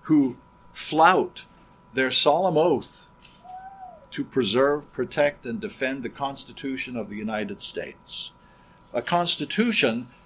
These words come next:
that very strictly limits the powers of the federal government. You hear their public speeches,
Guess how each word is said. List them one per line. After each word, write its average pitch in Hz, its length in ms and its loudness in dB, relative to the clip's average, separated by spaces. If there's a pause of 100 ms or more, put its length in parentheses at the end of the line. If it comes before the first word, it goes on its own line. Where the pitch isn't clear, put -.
(180)
that 139 120 0
very 135 800 2
strictly 110 880 -2 (680)
limits 190 880 0 (680)
the 139 80 -6
powers 165 480 4
of 151 80 -4
the 143 140 -4
federal 135 400 2
government. 156 680 0
You 143 140 0
hear 185 420 6 (220)
their 139 140 4
public 107 420 0
speeches, 180 800 -2